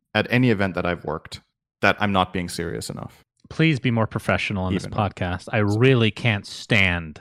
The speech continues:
Speaker 2: how serious you are. Or, fuck, I fucked that up. Anyway,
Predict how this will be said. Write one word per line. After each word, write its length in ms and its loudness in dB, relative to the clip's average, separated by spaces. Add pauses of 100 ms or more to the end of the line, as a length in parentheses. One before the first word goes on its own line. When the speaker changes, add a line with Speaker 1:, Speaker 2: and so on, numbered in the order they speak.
Speaker 2:
how 140 -2
serious 680 -4
you 140 -8
are. 120 -12
Or, 240 -6 (600)
fuck, 380 -2
I 60 -4
fucked 280 -10
that 180 -12
up. 140 -20 (600)
Anyway, 600 2